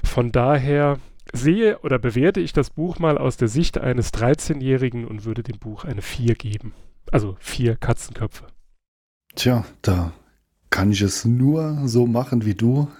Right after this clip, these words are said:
Speaker 2: Ich kann dir einfach bedingungslos zustimmen. Ähm, ja, ich hätte eigentlich fast genau die gleichen Worte gewählt, um dieses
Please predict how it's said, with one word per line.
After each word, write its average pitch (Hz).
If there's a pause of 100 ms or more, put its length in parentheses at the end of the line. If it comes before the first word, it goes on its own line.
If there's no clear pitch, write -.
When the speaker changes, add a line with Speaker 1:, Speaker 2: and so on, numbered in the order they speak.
(380)
Speaker 2:
Ich -
kann 113
dir 113
einfach 107
bedingungslos 131
zustimmen. 127 (480)
Ähm, 98 (320)
ja, 90
ich - (640)
hätte 123
eigentlich 107
fast -
genau 101
die 95 (180)
gleichen 95
Worte 92 (600)
gewählt, 98
um 92
dieses 90